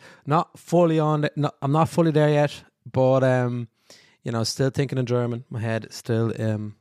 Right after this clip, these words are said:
you know, full of German thoughts. So it's very negative and it's very, um, bureaucratic and very strict. <laughs> And it's very,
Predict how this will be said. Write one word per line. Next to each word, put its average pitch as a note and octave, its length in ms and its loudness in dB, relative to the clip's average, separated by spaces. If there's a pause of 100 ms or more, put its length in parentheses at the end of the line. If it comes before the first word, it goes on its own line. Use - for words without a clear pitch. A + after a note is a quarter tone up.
you B2+ 80 -14
know, G#2+ 120 -8
full A2+ 220 -4
of G#2+ 80 -2
German A2 320 0
thoughts. G#2+ 340 0
So G#2+ 140 -4
it's - 120 -6
very A#2+ 260 0
negative G#2+ 540 -2
and A2 100 -8
it's - 120 -14
very, A2 380 -2
um, G2+ 260 -6
bureaucratic G2+ 580 -4
and G#2+ 120 -12
very G#2+ 180 2
strict. - 560 -4
<laughs> - 60 -20 (2500)
And E3 120 0
it's C3+ 120 -2
very, C#3 320 -2